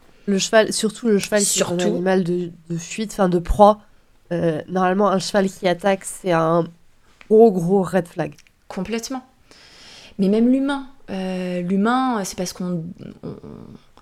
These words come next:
Speaker 2: on méprise les comportements de fuite, comme si, euh, on n'était pas assez courageux. Mais en fait, c'est,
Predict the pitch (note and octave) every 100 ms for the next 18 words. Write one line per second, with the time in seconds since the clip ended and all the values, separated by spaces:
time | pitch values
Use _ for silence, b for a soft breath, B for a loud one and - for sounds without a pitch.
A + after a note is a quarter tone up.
0 | b b F3 F3 G3 G3 B3 B3 G#3+ F3
1 | - F3+ F3+ - F3+ F3+ F3+ - G#3+ G3+
2 | F3 D#3+ D#3+ E3 - G#3+ G#3+ F#3 E3 b
3 | b b b F#3+ E3 D#3+ E3 F#3 E3 F#3+
4 | - F#3+ F#3 F#3 G3 F3+ E3+ D#3 C4+ C4+
5 | - F3